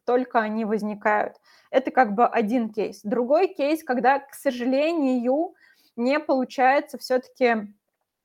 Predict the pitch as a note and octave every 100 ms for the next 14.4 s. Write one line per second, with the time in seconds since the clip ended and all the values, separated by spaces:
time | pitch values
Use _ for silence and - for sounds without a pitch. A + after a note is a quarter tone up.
0 | - A#3+ A3+ A#3 A3 A3 A#3+ C4 B3 -
1 | A#3+ - B3 - F#4 F4+ - C4 A#3+ A#3
2 | A3+ G#3+ A3 A#3+ C#4 G4 A4+ D#4 C4+ C4
3 | A#3 G#3+ C4+ F#4+ C#4 A3+ A3 A3 E4+ G4+
4 | D#4+ - - - A3 B3+ B3+ G3+ - A#3+
5 | D4 A#3+ A#3 A#3 A3+ G#3+ A#3 A#3 C4 D#4+
6 | G4+ E4+ D#4+ - B3+ - - A#3+ C#4+ C#4+
7 | A3+ A#3 A#3 A3 A3 G#3+ G#3+ - - -
8 | - _ _ A3 A3+ A3 A3 G#3+ G#3+ -
9 | A3 B3+ B3 B3 A3+ A#3 - G#3+ C#4 D#4+
10 | G4 - C#4+ A#3 A3+ - - C#4 G4+ A4
11 | F4+ C#4+ A#3+ - - A#3+ A#3+ A#3 A#3 -
12 | B3 D4+ F#4 C#4 - B3+ B3+ - B3+ E4+
13 | - D4 - A3+ G#3 A#3+ B3 - A3 C#4
14 | F#4 D#4+ D#4+